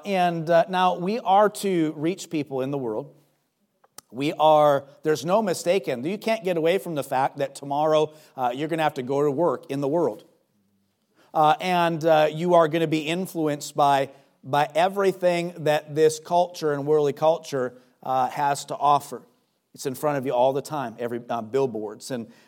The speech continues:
uh, and on and on and on. Uh, I have a, a, a, um, I'm pretty good about, like, just driving down the road and having those blinders on, you know, uh, and, uh, and, uh, things that are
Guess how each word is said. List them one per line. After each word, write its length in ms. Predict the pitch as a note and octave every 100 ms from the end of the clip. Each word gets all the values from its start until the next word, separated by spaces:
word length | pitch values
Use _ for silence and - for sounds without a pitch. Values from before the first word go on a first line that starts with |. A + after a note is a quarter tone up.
| -
uh, 280 | A#2+ A#2 A#2
and 260 | C3 A#2+ B2
on 200 | C3 C#3
and 60 | C3+
on 120 | B2+
and 80 | B2+
on. 160 | A#2+ - _ -
Uh, 300 | C3+ C3 C3
I 140 | C#3+
have 260 | D#3 C3+ C3
a, 20 | B2+ A#2 A#2
a, 280 | B2+ A#2 A#2
a, 580 | B2 A#2+ A#2 A#2 A2 A#2+
um, 460 | G#2 G2+ G2+ G2+ G#2 _ -
I'm 100 | C3+
pretty 240 | - C4 G#3
good 160 | E3+
about, 360 | D#3 D3 C3+ C#3+
like, 180 | C3 D3
just 160 | C3+
driving 320 | C3 D3 D3
down 160 | C#3+ C3+
the 100 | B2+
road 280 | B2 C3 B2+
and 100 | A#2+
having 240 | C3 B2+
those 160 | A#2+ A2+
blinders 420 | A2+ B2 B2+ B2
on, 220 | C3 B2+
you 60 | B2+
know, 260 | B2+ B2+ - - _ -
uh, 280 | A#2+ A#2 A2+
and, 320 | C3 A#2+ A2
uh, 380 | A#2+ A2 A2+ A#2 B2+
and, 260 | B2 A#2+ - -
uh, 120 | A#2
things 380 | - D3 C#3+ C#3+
that 200 | C#3+ C3+ B2
are 260 | B2 A#2+